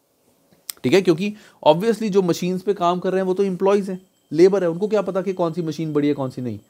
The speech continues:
ऑडिटर जो है उसको बहुत डिटेल नॉलेज होगी कि भाई इस मार्केट में आजकल क्या लेटेस्ट टेक्नोलॉजी है, कौन सी चीज़ चल रही है। So there are a lot of factors, ठीक है?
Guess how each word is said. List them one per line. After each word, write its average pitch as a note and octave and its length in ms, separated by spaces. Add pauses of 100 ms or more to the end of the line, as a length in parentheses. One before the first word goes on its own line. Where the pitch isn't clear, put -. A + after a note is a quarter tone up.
(420)
ऑडिटर C#3+ 320
जो E3+ 180
है D#3 100
उसको D#3 240
बहुत C3+ 280
डिटेल E3 320
नॉलेज F3 260
होगी D#3+ 200
कि D#3 140
भाई D3 340
इस D3+ 200
मार्केट C#3 360
में C#3+ 160
आजकल B2+ 400
क्या C3+ 200
लेटेस्ट C3 340
टेक्नोलॉजी A#2 480
है, A#2 260 (340)
कौन C#3+ 200
सी C#3 100
चीज़ C3 320
चल A#2+ 120
रही B2 120
है। F#3 60
So A#3 100
there B3 140
are A#3 60
a A3+ 40
lot E3 120
of - 80
factors, - 460 (540)
ठीक C#3 100
है? B3 120